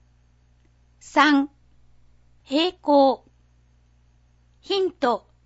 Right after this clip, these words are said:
姿勢ニュースを読んでね。応募方法を説明します。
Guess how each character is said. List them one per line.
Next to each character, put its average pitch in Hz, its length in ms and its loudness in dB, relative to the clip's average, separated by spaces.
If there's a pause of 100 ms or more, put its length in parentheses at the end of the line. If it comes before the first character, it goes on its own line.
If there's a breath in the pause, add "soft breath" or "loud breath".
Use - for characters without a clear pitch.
(220)
姿 - 280 -10
勢 392 240 0
ニ 403 120 -2
ュ 415 100 -6
ー 466 40 -10
ス 285 200 -6
を 277 120 2
読 285 180 2
ん 294 80 2
で 240 120 -4
ね。 226 280 -6 (1600)
応 320 240 2
募 381 40 -4
方 415 380 4
法 359 220 2
を 233 80 -2
説 226 320 -6
明 294 200 2
し - 160 -6
ま 269 160 0
す。 - 240 -14